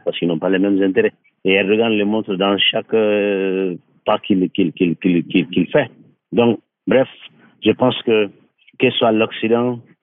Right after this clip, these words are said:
que ce soit l'otan, c'est les structures, c'est les organisations qui sont en train de vivre leur dernier moment. Ça ne pourra pas tenir parce que les ambitions ne sont pas à la hauteur de leurs moyens.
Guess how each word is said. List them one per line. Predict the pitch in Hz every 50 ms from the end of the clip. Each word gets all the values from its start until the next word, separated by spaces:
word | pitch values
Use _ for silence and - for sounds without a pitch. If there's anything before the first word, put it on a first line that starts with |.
| _ -
que | 127 123
ce | 113 -
soit | - 113 104
l'otan, | 95 98 104 101 - - 117 113 113 117 113 113 110 - _ _ _ _ _ _ _
c'est | - 113
les | 104 107 95
structures, | - - 117 107 - 123 127 117
c'est | 117
les | 95 95
organisations | 95 90 98 104 101 107 107 - - 110 113
qui | - - -
sont | - 95
en | 92 90
train | - 107 101
de | 95 92
vivre | 87 87 95 95 92 87 87
leur | 92 98 92
dernier | 85 82 90 87 92 98 92
moment. | 90 87 87 90 90 87 85 - _ _ _ _ _ _ -
Ça | 87
ne | 82
pourra | - 87 85 82
pas | - 95 92
tenir | - - 92 87 90 87 80 73 - - _ _ _ _
parce | - 87 - -
que | 98 98 98 - - _ -
les | 92 92 95 95 95 90 85 87 95
ambitions | 98 104 98 90 104 95 - - - - 107 113 113 110 110 113 110 110 - _ _ _ _
ne | 95 98
sont | - - 95 87
pas | - - 101
à | 98
la | 95 95 90
hauteur | 85 98 98 95 - 107 101 90
de | 87 90
leurs | 90 95 98 90 90
moyens. | 90 87 87 85 85 85 80